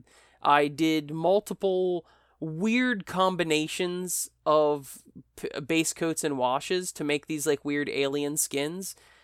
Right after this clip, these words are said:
Like, have you ever taken, uh, rat skin flesh, which is, like, a very orange color, and then wash it with purple?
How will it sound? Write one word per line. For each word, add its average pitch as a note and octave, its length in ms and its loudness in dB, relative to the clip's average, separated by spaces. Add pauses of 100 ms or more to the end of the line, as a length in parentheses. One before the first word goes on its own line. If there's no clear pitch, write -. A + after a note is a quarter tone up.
(100)
Like, D#3+ 260 4
have D#3+ 160 4
you E3 120 2
ever F3 200 2
taken, D#3 760 -2 (400)
uh, C#3 380 2
rat C#3+ 320 4
skin F3+ 340 0
flesh, F3+ 480 4
which D#3+ 160 -4
is, D3+ 100 -4
like, D#3 160 2
a C#3+ 80 0
very D3 380 4
orange D#3+ 500 0
color, E3+ 460 2
and D#3 180 -2
then D3 160 -2
wash C#3 300 4
it D3 80 -2
with D3 160 -4
purple? F#3 480 0